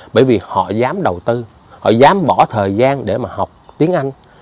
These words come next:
họ dám bỏ tiền bạc ra để mà xây dựng một cái cuộc sống tương lai mà chính cái quốc gia này họ biết sẽ cho họ những cái gì họ cần. Tại sao Trung Quốc qua bên đây nhiều? Tại sao Nhật Bản ở bên nước của họ đã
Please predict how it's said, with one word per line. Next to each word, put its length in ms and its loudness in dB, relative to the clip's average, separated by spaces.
họ 120 0
dám 380 2
bỏ 240 4
tiền 240 4
bạc 220 4
ra 100 6
để 260 4
mà 100 0
xây 340 4
dựng 300 0
một 80 -6
cái 100 -6
cuộc 180 0
sống 220 -4
tương 200 -2
lai 220 2
mà 240 4
chính 400 2
cái 100 6
quốc 160 2
gia 220 4
này 180 -2
họ 220 0
biết 180 8
sẽ 240 0
cho 200 6
họ 220 -4
những 220 -2
cái 120 0
gì 120 0
họ 200 -8
cần. 140 -4
Tại 100 4
sao 140 4
Trung 240 4
Quốc 180 2
qua 120 6
bên 80 2
đây 120 -2
nhiều? 260 -2
Tại 80 2
sao 140 4
Nhật 340 8
Bản 300 6
ở 160 4
bên 260 0
nước 180 4
của 120 0
họ 220 -6
đã 120 8